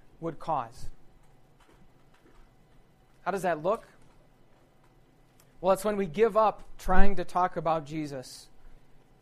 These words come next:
with a brother or a sister who has wandered away from the faith.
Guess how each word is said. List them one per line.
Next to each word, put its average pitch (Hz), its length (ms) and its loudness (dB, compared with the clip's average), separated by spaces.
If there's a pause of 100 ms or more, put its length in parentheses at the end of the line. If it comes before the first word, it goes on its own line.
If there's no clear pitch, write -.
with 165 160 -10
a 170 40 -6
brother 175 680 0
or 160 240 -4
a 147 60 -6
sister 147 720 -8
who 156 120 -8
has 151 220 -8
wandered 156 440 -6
away 143 240 -6
from 139 220 -10
the 131 80 -14
faith. 120 340 -12